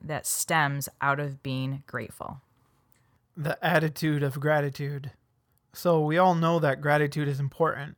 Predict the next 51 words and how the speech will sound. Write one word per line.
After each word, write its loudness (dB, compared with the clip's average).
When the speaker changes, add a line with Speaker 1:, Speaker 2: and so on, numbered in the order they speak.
Speaker 2:
We -2
encourage 0
youth 0
to -10
be 0
grateful, 0
like -2
you -6
mentioned. -6
You -8
know, -4
we -2
encourage -2
gratitude -2
journals 2
to -4
help 2
us 0
keep -6
track -4
of -10
when -2
we're -2
thankful 0
for -6
things. -10
There 4
are 6
articles 4
upon 2
articles 2
about 4
gratitude 0
and 0
the -2
benefits 0
it 0
has 0
in -6
our -2
lives, -2
but -2
it 0
sounds 0
like 0
what 2
you're 0
talking 0
about 0
is -6
using -2